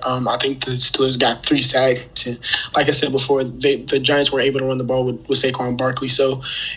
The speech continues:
even when Robert Quinn, you know, might be banged up, him and Khalil Mack, I, I still expect them to each get one sack, um, at least. Um, as long as we get, can constantly get pressure on Daniel Jones and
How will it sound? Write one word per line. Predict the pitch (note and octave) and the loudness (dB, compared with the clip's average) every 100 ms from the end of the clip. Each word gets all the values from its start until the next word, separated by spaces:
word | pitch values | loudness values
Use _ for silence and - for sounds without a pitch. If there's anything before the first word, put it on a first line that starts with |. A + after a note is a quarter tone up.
| - | -2
even | F3+ G3 | 0 2
when | F3+ D#3+ | 0 0
Robert | D#3+ D#3+ D#3+ | 0 -2 -6
Quinn, | - D#3+ D3+ | -6 -4 -4
you | D3 | -4
know, | C#3 C3+ C3 - C3 | -6 -8 -12 -20 -14
might | C#3 D3 C#3 | -6 -4 -4
be | D3 C#3 | -4 -2
banged | C#3 C#3+ C#3 | -2 0 -2
up, | C#3 | -2
him | D3 D3 | -2 -2
and | C#3+ C#3+ C#3+ - - | -2 -2 -6 -10 -4
Khalil | C#3+ C#3+ C#3+ | -2 0 0
Mack, | C#3 C#3 C3+ | 0 0 0
I, | C3 | 0
I | B2+ - B2 | 2 2 2
still | C#3 - D3 | 4 4 2
expect | C3+ - C3 | 0 -2 -4
them | C3+ | -2
to | C3 A#2+ | 0 0
each | C3+ B2 | 0 -2
get | B2+ A2+ - | -2 -2 -2
one | C3 C3 | -2 2
sack, | - C3 B2+ C3 B2+ B2+ | 2 2 -2 -6 -8 -8
um, | B2 A#2 A#2+ - | -8 -8 -12 -4
at | B2 | -2
least. | B2 A#2 - - - - - - - | 0 2 0 0 -8 -18 -18 -18 -10
Um, | A#2 A#2 A2+ | -8 -6 -2
as | B2+ B2+ | 0 2
long | D#3 | 2
as | - | 2
we | E3+ | 2
get, | E3 D3 C3+ C3 | 2 0 -2 -6
can | - D3 | -4 0
constantly | D3 D3+ D3+ | 0 0 0
get | C#3+ | 0
pressure | - C#3+ C#3 | 0 0 0
on | C3+ | -2
Daniel | C#3 C3+ | -4 -2
Jones | C#3 C3+ B2+ | -2 -2 -4
and | B2 | -8